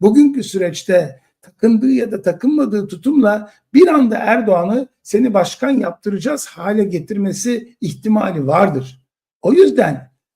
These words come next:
biz bu barış koşulunu, barış koşulunu Erdoğan, Bahçeli, Öcalan, e, denkle-, denklemine bırakamayız. Gün bugündür. Kürt halkının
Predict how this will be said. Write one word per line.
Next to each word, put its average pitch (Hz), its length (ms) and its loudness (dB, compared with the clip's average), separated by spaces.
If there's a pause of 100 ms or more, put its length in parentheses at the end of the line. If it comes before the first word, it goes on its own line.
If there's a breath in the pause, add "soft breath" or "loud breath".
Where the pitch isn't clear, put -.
(140)
biz 254 220 2
bu 196 160 -2
barış 202 320 0
koşulunu, 220 720 -4 (420)
barış 165 320 0
koşulunu 190 720 -8 (280)
Erdoğan, 208 580 -4
Bahçeli, 220 720 -6 (160)
Öcalan, 202 640 -2 (240)
e, 190 260 -4
denkle-, 180 580 -4
denklemine 170 520 -6
bırakamayız. 139 760 -2 (260)
Gün 247 260 6
bugündür. 196 600 2 (600)
Kürt 277 180 2
halkının 208 720 0